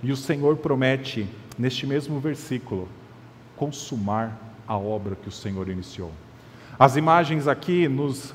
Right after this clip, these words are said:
recordam de algumas palavras também ditas dentro do Jardim do Éden. Segunda parte do versículo oito diz, "Ele consumirá as nações inimigas e quebrará os seus ossos, e com as suas flechas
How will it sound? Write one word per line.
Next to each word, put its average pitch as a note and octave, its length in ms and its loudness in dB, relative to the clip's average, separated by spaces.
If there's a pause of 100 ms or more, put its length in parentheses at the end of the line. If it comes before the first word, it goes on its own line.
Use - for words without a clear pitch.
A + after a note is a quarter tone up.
recordam C3+ 640 4
de A#2 100 -2
algumas C3 440 0
palavras C3 580 2
também C3 300 0
ditas B2 460 -4
dentro C#3+ 300 -2
do C3 140 -2
Jardim B2+ 320 0
do C3 160 2
Éden. G#2+ 340 2 (360)
Segunda C3+ 400 4
parte D#3+ 380 8
do C#3+ 100 -2
versículo C#3+ 520 0
oito D3+ 300 4
diz, C3+ 260 -2
"Ele C3+ 140 0
consumirá C#3+ 680 4
as C3 140 2
nações C3+ 460 -4
inimigas C#3 720 -2 (300)
e - 60 -4
quebrará C3 800 2 (480)
os A2 80 -6
seus B2 540 -4 (200)
ossos, G#2+ 640 0 (260)
e A#2+ 60 -2
com D3 220 2
as C#3 80 2
suas - 400 0 (160)
flechas C#3 600 0